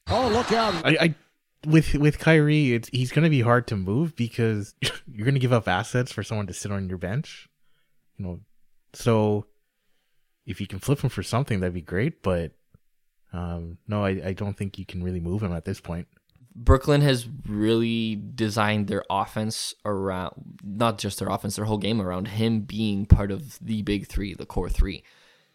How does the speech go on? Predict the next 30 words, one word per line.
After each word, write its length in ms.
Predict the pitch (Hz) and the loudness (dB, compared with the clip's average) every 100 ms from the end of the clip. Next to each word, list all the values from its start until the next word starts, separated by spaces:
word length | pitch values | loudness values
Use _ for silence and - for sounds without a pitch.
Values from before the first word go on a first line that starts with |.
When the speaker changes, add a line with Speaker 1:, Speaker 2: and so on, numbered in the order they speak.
| _ | _
Speaker 3:
And 560 | 113 107 98 98 95 95 | 0 2 2 0 -2 -2
I 40 | 101 | -2
think 200 | 113 135 | -4 -2
now 540 | 104 101 107 104 101 _ _ _ _ _ _ _ _ _ _ _ _ - | 0 2 2 2 -2 _ _ _ _ _ _ _ _ _ _ _ _ -12
they're, 760 | 113 110 117 120 120 120 113 - - - _ _ _ _ _ _ _ _ 127 | -10 0 4 6 6 4 2 -4 -12 -18 _ _ _ _ _ _ _ _ 2
if, 240 | 117 - | 2 2
if 220 | 123 - | -2 2
I'm 480 | 123 143 180 170 73 _ _ _ _ | 2 4 2 -2 -4 _ _ _ _
the 120 | 143 101 | -6 -6
Brooklyn, 520 | 147 110 - 214 202 | 4 4 4 -2 -2
I'm 640 | 104 110 139 120 101 101 143 | 0 4 4 4 0 -4 -10
doing 420 | - 107 98 98 98 | -2 0 2 0 0
everything 380 | 113 120 123 110 | 0 -2 0 -2
I 80 | |
can 380 | 104 107 98 113 | -2 -4 -4 -4
to 320 | - 101 90 160 _ _ _ - _ _ - | -2 -4 -4 -10 _ _ _ -20 _ _ 0
get 240 | 127 135 | 2 2
him 180 | 110 92 | 0 -4
to 60 | - | 0
play 380 | - - - - | 0 -2 -8 -20
as 80 | - | -14
opposed 360 | 107 113 101 - | -2 0 0 -6
to 60 | 95 | -6
getting 280 | 101 92 90 | -6 -4 -6
him 220 | - - | -8 -10
out. 280 | 92 - - | -10 -10 -10
Because, 340 | 107 107 101 - - _ _ - | -8 -6 -8 -10 -20 _ _ -6
as 100 | 110 | 0
Brandon 260 | 127 120 101 | 2 2 0
said, 280 | 110 95 | 0 -2